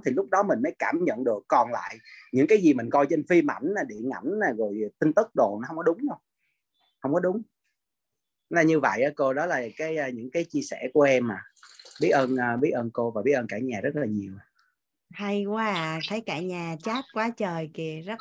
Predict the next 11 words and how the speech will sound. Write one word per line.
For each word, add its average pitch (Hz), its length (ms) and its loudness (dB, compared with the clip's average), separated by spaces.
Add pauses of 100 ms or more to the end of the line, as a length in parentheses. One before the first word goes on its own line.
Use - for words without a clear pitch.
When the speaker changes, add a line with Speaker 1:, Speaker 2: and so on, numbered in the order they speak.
Speaker 2:
là 156 380 -8 (180)
biết 220 180 -4
ơn 180 200 -10 (100)
cái, 202 220 -8
à, 214 300 -8 (580)
cái 220 100 -4
hiện 202 220 -2
thực 170 140 -4 (140)
của 151 400 -8
Ní 214 260 -2
Phương. 202 420 0